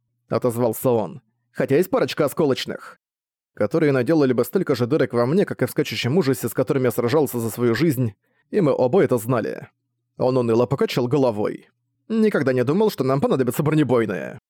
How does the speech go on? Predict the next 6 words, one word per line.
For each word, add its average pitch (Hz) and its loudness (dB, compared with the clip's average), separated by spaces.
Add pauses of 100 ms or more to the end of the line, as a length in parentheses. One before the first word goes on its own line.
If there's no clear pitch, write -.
(500)
Я 110 0
отчаянно 143 0
осматривался 127 0
в - -20
поисках - 0
помощи. 131 0